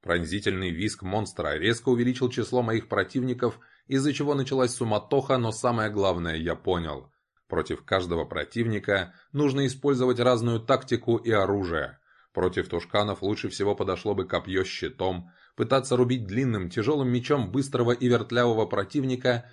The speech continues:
все равно, что стрелять из лука камнями от пращи.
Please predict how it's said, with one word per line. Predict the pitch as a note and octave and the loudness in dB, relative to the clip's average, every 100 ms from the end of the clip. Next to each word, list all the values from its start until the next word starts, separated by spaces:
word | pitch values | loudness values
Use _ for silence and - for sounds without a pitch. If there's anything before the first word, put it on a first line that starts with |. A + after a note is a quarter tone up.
| _ | _
все | - D#3 | -2 2
равно, | C#3+ D3+ | 4 2
что | - C#3+ | -2 -2
стрелять | - C3 C3 B2+ | 0 2 2 2
из | B2 | 0
лука | A#2 C3+ C3 | 2 0 -2
камнями | A2+ A2 A#2 A#2 A2 | -2 -2 0 0 -2
от | G2+ | -4
пращи. | - F#2+ F2+ - F2 C2 | -2 -2 -4 -6 -8 -8